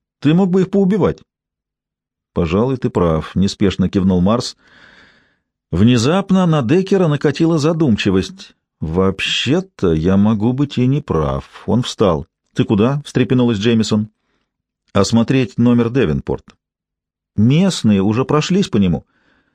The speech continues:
а теперь наша очередь». Войдя в номер мотеля, Деккер подошел к стене, прислонился к ней спиной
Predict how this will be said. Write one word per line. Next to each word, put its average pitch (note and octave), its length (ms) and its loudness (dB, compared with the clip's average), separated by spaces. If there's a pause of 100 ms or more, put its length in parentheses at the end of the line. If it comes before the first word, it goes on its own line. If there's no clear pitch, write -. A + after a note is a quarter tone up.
(180)
а - 140 -2
теперь C3 280 -2
наша G#2+ 340 0
очередь». D#2 400 -2 (1600)
Войдя C3 340 2
в C3+ 80 -2
номер C3+ 220 0
мотеля, D3+ 440 0
Деккер B2 380 0
подошел A2+ 400 0
к - 60 -10
стене, A2+ 400 0
прислонился G#2+ 540 0
к - 60 -10
ней F#2+ 120 2
спиной C3 480 0